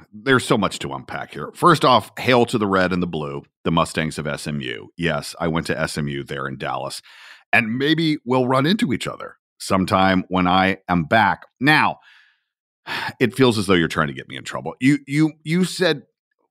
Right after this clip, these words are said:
flicking my nipple several times. I don't know where to go exactly with that, but, uh, thank you <laughs> for your story. You know, it reminds me of another story that I read about, actually,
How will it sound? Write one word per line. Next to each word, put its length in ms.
flicking 580
my 160
nipple 460
several 520
times. 460
I 200
don't 240
know 460
where 640
to 100
go 540
exactly 600
with 380
that, 320
but, 420
uh, 300
thank 300
you 180
<laughs> 220
for 120
your 140
story. 520
You 120
know, 180
it 140
reminds 500
me 180
of 120
another 280
story 540
that 220
I 80
read 360
about, 420
actually, 680